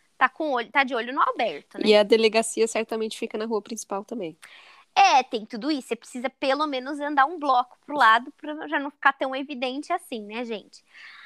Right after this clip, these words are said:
Speaker 1: Aí, quando eles se encontraram lá no parque, o Alberto tava se recriminando, com razão, né, por ter sido tão idiota e ter falado sobre besouros na casa da irlandesa, depois que o inspetor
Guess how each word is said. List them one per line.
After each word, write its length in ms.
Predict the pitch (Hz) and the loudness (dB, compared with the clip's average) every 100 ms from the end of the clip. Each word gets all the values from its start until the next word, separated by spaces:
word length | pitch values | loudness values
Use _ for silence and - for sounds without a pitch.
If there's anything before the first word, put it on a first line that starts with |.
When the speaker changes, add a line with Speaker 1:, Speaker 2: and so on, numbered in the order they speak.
| - - - - - - | -20 -20 -18 -18 -18 -2
Speaker 1:
Aí, 300 | - 254 349 | 4 4 4
quando 220 | - 453 | 4 4
eles 140 | 392 415 | 6 4
se 80 | 381 | 2
encontraram 520 | 381 330 339 302 311 | 2 4 6 6 6
lá 140 | 294 | 4
no 100 | 302 | 4
parque, 580 | 302 - 277 277 403 - | 2 6 8 6 4 2
o 40 | 403 | 2
Alberto 400 | 330 302 349 - | 4 2 0 2
tava 180 | 349 349 | 2 2
se 120 | - | -2
recriminando, 720 | 339 - 339 370 392 320 320 | -6 -4 -4 -2 0 0 -2
com 180 | 294 262 | -6 -6
razão, 440 | 277 381 269 285 330 | 0 0 0 -2 -2
né, 140 | 311 - | -8 -10
por 120 | 254 | -12
ter 140 | 254 | -12
sido 240 | - 226 262 | -10 -10 -6
tão 300 | - 294 359 | 2 2 4
idiota 920 | 349 285 370 294 269 349 - 381 - - | -2 4 6 8 6 4 0 -2 -2 -4
e 120 | 311 | -6
ter 160 | 302 | -6
falado 460 | 320 311 277 262 285 | 0 4 6 4 0
sobre 300 | - 269 240 | -8 -8 -6
besouros 500 | 240 302 262 247 269 | -8 -8 -4 -4 -4
na 160 | 285 285 | -6 -4
casa 320 | - 247 247 | 2 2 2
da 80 | 247 | -4
irlandesa, 640 | 269 269 302 285 269 320 | -6 -4 -4 -2 -4 -2
depois 640 | 339 403 - 311 311 339 359 | -4 -4 -2 0 2 0 -4
que 100 | 339 | -10
o 40 | |
inspetor 680 | 359 - 330 - 269 277 311 | -12 -10 -12 -6 -2 2 0